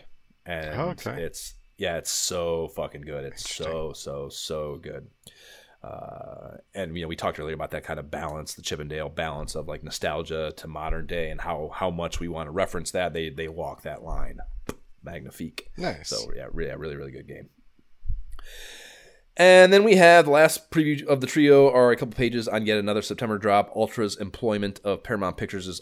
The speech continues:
Speaker 1: ultra-boring film franchise Mission Impossible. The power meter is seventy percent. Who knows how valid that may end up being.
Speaker 2: Ugh.
Speaker 1: I don't think I've ever played it, and my expectations are quite low, despite Ultra being a Konami shell company I usually enjoy the work of. Um,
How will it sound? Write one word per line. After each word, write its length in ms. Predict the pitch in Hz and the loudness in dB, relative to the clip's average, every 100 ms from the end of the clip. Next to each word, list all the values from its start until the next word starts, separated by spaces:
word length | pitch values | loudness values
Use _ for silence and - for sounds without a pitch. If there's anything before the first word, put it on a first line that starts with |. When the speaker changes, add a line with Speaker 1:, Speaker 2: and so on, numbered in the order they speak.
| - | -4
Speaker 1:
ultra-boring 640 | 110 - 104 101 107 95 | -4 -4 -6 -4 -4 -6
film 240 | 90 120 107 | -6 -6 -4
franchise 540 | 104 95 101 95 85 | -2 -2 2 2 2
Mission 260 | 98 - 92 | -4 -6 -8
Impossible. 640 | 76 113 131 196 247 - _ _ _ | -2 -2 0 0 -2 -8 _ _ _
The 80 | 104 | -4
power 200 | 107 98 | 0 2
meter 280 | 95 95 85 | 2 -2 -4
is 80 | - | -4
seventy 220 | 101 92 | -6 -6
percent. 360 | 90 156 165 - _ _ | 0 2 2 -2 _ _
Who 120 | 101 | -6
knows 200 | 90 85 | -6 -4
how 140 | 90 | -4
valid 420 | 80 90 82 87 78 | 0 0 0 -4 -4
that 140 | 113 | -4
may 100 | 127 | -2
end 100 | 117 | 0
up 80 | 113 | 0
being. 380 | 110 107 104 98 - - - 95 | 0 -2 -4 -4 -6 -8 -12 -12
Speaker 2:
Ugh. 140 | 92 - | -12 6
Speaker 1:
I 120 | 156 | 8
don't 100 | 202 | 10
think 100 | 196 | 8
I've 60 | 185 | 6
ever 120 | 175 | 4
played 220 | 156 165 170 | 8 8 8
it, 200 | - _ _ 127 | 0 _ _ -4
and 80 | 113 | 0
my 140 | 113 | 0
expectations 520 | 107 117 120 110 107 | 0 -2 -2 -4 -6
are 80 | 95 | -8
quite 320 | - 110 107 | 0 0 2
low, 380 | 104 104 107 107 | 2 2 2 -2
despite 340 | 98 - 101 92 | -8 -2 -2 0
Ultra 320 | 101 - 98 | -2 -2 -6
being 140 | 92 | -6
a 40 | 87 | -6
Konami 320 | 92 87 87 | -8 -6 -6
shell 160 | - 85 | -6 -6
company 280 | 90 85 | -6 -6
I 40 | 85 | -6
usually 260 | 85 85 | -6 -6
enjoy 200 | 82 82 | -8 -8
the 60 | 78 | -6
work 240 | 82 85 | -6 -4
of. 300 | 82 76 - _ - - - - _ | -4 -6 -8 _ -20 -20 -20 -20 _
Um, 560 | - 60 62 55 55 | -16 -14 -14 -16 -18